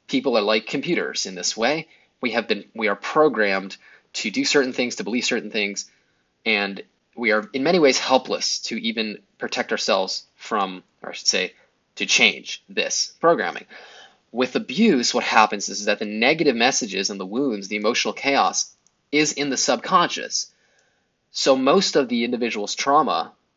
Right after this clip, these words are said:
is outside of the person's e-, ability to even understand where it's coming from. So if a person is only five percent conscious, which means that what they, when they look around and they think and they feel and they see, they do, they're actually, uh,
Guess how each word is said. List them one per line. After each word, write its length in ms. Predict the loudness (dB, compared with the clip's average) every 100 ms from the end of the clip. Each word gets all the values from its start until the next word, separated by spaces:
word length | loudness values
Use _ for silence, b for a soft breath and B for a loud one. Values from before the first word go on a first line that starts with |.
| _ -4
is 240 | -4 -2 0
outside 380 | 0 2 0
of 80 | 0
the 60 | -6
person's 400 | -6 -6 -10 -8
e-, 120 | -8 -6
ability 440 | 0 2 2 -2
to 140 | -6 -6
even 280 | -6 -8 -8
understand 640 | -6 -4 -4 -2 -2 -2 -6 b b _ _
where 280 | -8 -2 0
it's 120 | 0
coming 240 | -2 -2 -4
from. 180 | -10
So 320 | -4 -2 -2 _ _ -8
if 140 | -8
a 40 | -2
person 320 | -2 -2 -4
is 120 | -4
only 180 | -4 -4
five 300 | 4 4 2
percent 360 | -6 -4 -4
conscious, 520 | -2 -2 -2 -4 -8 -10
which 120 | -10
means 180 | -8 -4
that 200 | -4 -4
what 100 | 0
they, 140 | 0
when 220 | 0 -2
they 80 | 0
look 200 | 0 0
around 520 | 2 4 4 2 -4 B B B B B B -12
and 200 | -4 0
they 140 | -2
think 460 | -2 2 2 2 -6
and 100 | -6
they 80 |
feel 380 | -6 0 4 4
and 80 | 2
they 60 | -2
see, 280 | 0 0
they 140 | 0 0
do, 320 | 2 2 0 B B B
they're 200 | 2 4
actually, 640 | 4 2 0 0 0 -2 _
uh, 260 | -2 0